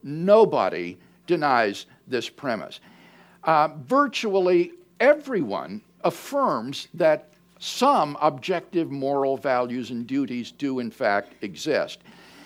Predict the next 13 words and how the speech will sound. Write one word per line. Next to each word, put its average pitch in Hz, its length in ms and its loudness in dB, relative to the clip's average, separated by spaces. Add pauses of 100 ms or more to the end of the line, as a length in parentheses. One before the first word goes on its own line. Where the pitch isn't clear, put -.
(220)
In 202 120 -2
fact, 330 240 4
it 247 60 -4
might 226 260 -2
surprise 254 720 -4
you 101 260 -4
to 156 180 -8
learn 156 500 -4
that 139 200 -2
actual 254 560 -4
surveys 214 720 -6
taken 220 460 -6
on 190 340 -2